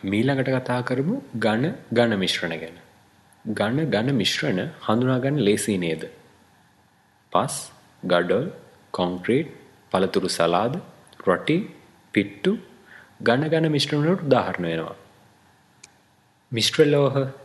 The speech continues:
ඒ කියන්නේ පිත්තල, රත්තරන් කරාඹු, වානේ ඝන ඝන මිශ්‍රණ වලට තවත් උදාහරණ. ඒවා ඝන ඝන මිශ්‍රණ කියන්නේ ඇයි? පිත්තල හැදිලා තියෙන්නේ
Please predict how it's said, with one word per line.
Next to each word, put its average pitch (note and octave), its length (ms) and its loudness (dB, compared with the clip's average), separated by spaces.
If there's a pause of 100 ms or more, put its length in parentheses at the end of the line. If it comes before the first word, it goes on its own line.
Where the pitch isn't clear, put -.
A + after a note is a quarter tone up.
(400)
ඒ G#2+ 140 4
කියන්නේ A#2+ 560 0 (360)
පිත්තල, A2 540 0 (520)
රත්තරන් F#2+ 520 -2
කරාඹු, G2 520 2 (460)
වානේ G2 580 2 (540)
ඝන A#2 300 2
ඝන C#3 260 2
මිශ්‍රණ B2 360 0
වලට D#3 180 0
තවත් D3+ 320 -2
උදාහරණ. E2 460 0 (1700)
ඒවා D#3+ 320 4
ඝන G#2 260 4
ඝන F#3+ 240 4
මිශ්‍රණ F#3+ 380 2
කියන්නේ F3+ 400 2
ඇයි? F3+ 140 -2 (1500)
පිත්තල C3 340 2
හැදිලා D#3 400 4
තියෙන්නේ E3+ 540 2